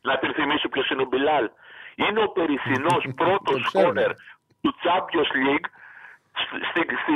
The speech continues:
Speaker 1: στη, στην κάπα δεκαεννιά. Δηλαδή, δεν μπορούσες να του δώσεις
Speaker 2: Δεν ξέρω.
Speaker 1: κάποια συμμετοχή σε λεπτά στο κύπελο, στη Λεωφόρο με τον Πανσεραϊκό. Κάτι,
Speaker 2: Ε,
Speaker 1: δεν μπορούσες να του δώσεις.
Speaker 2: εγώ δεν έχω εικόνα του, δεν, δεν, του Μπιλάλ, δεν ξέρω σε κατάσταση είναι και αν μπορεί να παίξει στην πρώτη ομάδα.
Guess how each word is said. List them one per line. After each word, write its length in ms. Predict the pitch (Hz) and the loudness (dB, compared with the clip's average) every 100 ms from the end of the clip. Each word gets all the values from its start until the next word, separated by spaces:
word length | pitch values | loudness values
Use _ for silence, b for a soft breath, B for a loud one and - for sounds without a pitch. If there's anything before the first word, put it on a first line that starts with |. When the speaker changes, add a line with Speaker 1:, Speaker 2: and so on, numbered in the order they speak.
| 269 | 0
Speaker 1:
στη, 100 | - - | -2 -4
στην 120 | 330 | 0
κάπα 220 | 214 226 226 | 2 2 2
δεκαεννιά. 480 | 220 214 220 233 151 | 2 2 2 2 2
Δηλαδή, 280 | 156 160 180 208 B B B | 4 4 2 0 B B B
δεν 200 | 147 220 | -2 0
μπορούσες 380 | 220 226 - 220 | 2 0 0 0
να 100 | 208 | 0
του 160 | 180 160 | 0 2
δώσεις 280 | 180 - 170 - _ _ - | 0 0 -8 -8 _ _ -4
Speaker 2:
Δεν 180 | 120 147 | -2 2
ξέρω. 140 | - | 0
Speaker 1:
κάποια 160 | - 202 | 0 -2
συμμετοχή 400 | 196 185 - - 196 | -2 -4 -6 -4 -2
σε 60 | - | -2
λεπτά 240 | - 185 196 | -2 0 0
στο 100 | - 170 | -2 -2
κύπελο, 680 | 185 180 180 165 160 151 151 | -2 -2 0 2 2 0 0
στη 100 | 185 | -2
Λεωφόρο 440 | 185 180 180 180 | 0 0 2 2
με 60 | 180 | 2
τον 100 | 170 175 | 0 0
Πανσεραϊκό. 640 | 165 190 175 160 - 156 151 - B B B | 0 0 0 0 2 2 2 0 B B B
Κάτι, 280 | 277 277 269 | 0 2 4
Speaker 2:
Ε, 20 | |
Speaker 1:
δεν 120 | 247 | 4
μπορούσες 180 | 415 - | 4 2
να 100 | 440 | 0
του 100 | 349 | 0
δώσεις. 340 | 302 - - - 120 | 0 -4 -8 0 4
Speaker 2:
εγώ 240 | 143 160 | 8 8
δεν 200 | 160 165 | 6 4
έχω 240 | 165 135 | 4 2
εικόνα 460 | 117 113 110 107 101 | -2 -2 -4 -2 -6
του, 400 | 104 101 95 95 | -6 -6 -6 -6
δεν, 100 | 92 113 | -8 -6
δεν, 300 | 117 123 104 | -4 -4 -6
του 140 | 107 | -8
Μπιλάλ, 340 | 95 110 156 156 | -4 4 6 6
δεν 80 | 139 | 4
ξέρω 180 | 156 | 0
σε 100 | 127 | 0
κατάσταση 480 | - 117 117 107 - | 0 0 0 -2 -4
είναι 120 | 117 | -4
και 100 | 110 | 0
αν 80 | 117 | 0
μπορεί 140 | 113 113 | 0 0
να 60 | |
παίξει 200 | 104 101 | -2 -6
στην 120 | 104 | -6
πρώτη 100 | 110 101 | -4 0
ομάδα. 300 | 127 170 190 | 4 6 4